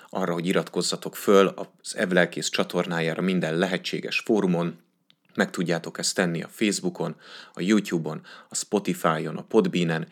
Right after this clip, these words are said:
és kérlek, értékeljétek és nyilvánuljatok meg az adásokkal kapcsolatban, lájkoljatok, adjatok öt csillagot, illetve kommenteljetek, minél többet kommenteltek, annál inkább listázza és annál inkább reklámozza saját magától is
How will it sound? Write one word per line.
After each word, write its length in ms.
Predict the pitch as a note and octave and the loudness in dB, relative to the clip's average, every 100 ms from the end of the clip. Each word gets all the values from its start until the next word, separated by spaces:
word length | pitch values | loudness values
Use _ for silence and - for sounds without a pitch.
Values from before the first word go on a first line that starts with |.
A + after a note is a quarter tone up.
| - - | -16 -20
és 100 | - | -18
kérlek, 340 | - F2+ E2+ - | 0 2 2 2
értékeljétek 1040 | G#2+ G2 F#2 F2 F2 D#2+ E2 E2 E2 - | 0 2 0 -2 0 0 -2 -4 -8 -8
és 340 | E2 - - - | -8 -4 -4 2
nyilvánuljatok 840 | G2 F#2+ F2 E2 D#2+ E2 - - | 4 6 4 0 -2 -4 -8 -10
meg 360 | - G#2 F#2 E2+ - - - - - _ | -2 0 0 -4 -20 -20 -20 -20 -20 _
az 180 | - F2 | -8 0
adásokkal 600 | F#2 E2+ D#2+ - - E2 | 2 4 2 -2 -2 -2
kapcsolatban, 840 | - F2 - E2+ E2 D#2 D#2+ E2 - | 0 -2 0 0 0 -2 -4 -6 -2
lájkoljatok, 760 | G2+ G2+ G2 F2+ E2 D#2+ - | 4 6 4 2 0 -2 -2
adjatok 420 | - E2 E2+ - A#2+ | 0 0 -2 -6 -4
öt 120 | A#2 | -4
csillagot, 540 | - F#2+ F2 E2+ D#2 | 0 2 2 0 -4
illetve 360 | E2+ D#2+ D#2 - | -4 -4 -6 -6
kommenteljetek, 840 | - F#2+ F2 E2 E2+ E2 E2 E2 | 0 2 2 2 0 0 -2 -4
minél 280 | F#2 E2+ D2 | -2 -2 -2
többet 380 | - G2 F#2+ - | 0 2 2 2
kommenteltek, 720 | F#2 E2 D#2+ E2+ D#2+ E2+ E2 - - - - | -2 0 -2 -2 -2 -4 -6 -12 -20 -20 -16
annál 320 | - G2 E2+ | -8 -2 2
inkább 300 | F2 F2 D#2 | 0 0 -2
listázza 500 | D#2+ F2+ - E2 E2 | -2 -2 0 0 0
és 140 | E2+ D#2+ | 0 0
annál 320 | F2 E2+ D#2+ | 0 -2 -2
inkább 300 | E2+ F2+ E2+ | -2 -2 0
reklámozza 540 | F2+ F2+ E2 E2 D#2+ | 0 0 -4 -4 -6
saját 400 | E2 - F2+ D#2+ | -2 2 2 2
magától 500 | - F2 E2+ D#2+ E2 | 0 2 2 0 -4
is 220 | D#2+ D#2+ | -4 -6